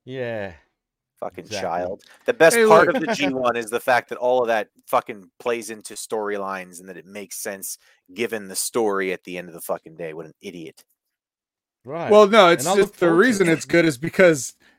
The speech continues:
Speaker 3: because Gedo knows how to actually book a story in a tournament, but Tony
Speaker 2: Yeah.
Speaker 3: doesn't.
Speaker 1: Right.
Speaker 3: But that doesn't matter. It doesn't matter. We don't need any of that. All we need is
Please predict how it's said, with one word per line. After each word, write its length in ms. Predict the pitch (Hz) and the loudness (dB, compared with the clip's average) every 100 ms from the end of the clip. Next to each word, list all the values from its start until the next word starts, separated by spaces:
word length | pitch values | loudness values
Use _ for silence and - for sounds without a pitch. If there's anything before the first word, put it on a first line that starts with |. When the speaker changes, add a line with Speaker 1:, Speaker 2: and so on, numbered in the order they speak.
| _ | _
Speaker 3:
because 440 | 165 - 185 156 127 | -4 4 4 4 0
Gedo 400 | 202 226 220 185 | 4 6 6 4
knows 260 | 175 170 | 4 4
how 280 | 170 165 156 | 4 4 4
to 500 | 143 - 170 151 147 - | 2 2 2 2 0 0
actually 400 | 170 165 180 151 | 0 2 0 0
book 240 | 170 165 | 0 0
a 60 | 151 | -2
story 400 | - 165 160 180 | 0 2 2 2
in 140 | 170 | 0
a 60 | 151 | 0
tournament, 500 | 196 214 123 98 - | 2 2 0 -8 -12
but 120 | - 113 | -10 -2
Tony 220 | 147 127 | 0 0
Speaker 2:
Yeah. 40 | 120 | -2
Speaker 3:
doesn't. 300 | 131 107 123 | -6 -6 -6
Speaker 1:
Right. 140 | 131 | 0
Speaker 3:
But 120 | 175 | 4
that 140 | 254 262 | 6 6
doesn't 220 | 240 262 | 6 6
matter. 300 | 277 233 131 - - | 6 6 0 -10 -4
It 100 | 226 | 4
doesn't 260 | 302 294 | 4 4
matter. 220 | 208 196 185 | 2 2 4
We 100 | 214 | 2
don't 160 | 247 240 | 2 0
need 180 | 262 240 | 0 0
any 180 | 202 | 2
of 100 | 180 | 2
that. 160 | 143 123 | 0 -2
All 200 | 190 240 | 2 4
we 140 | 254 233 | 4 2
need 360 | 285 247 214 | 2 2 0
is 420 | 196 214 165 - | -2 0 0 -6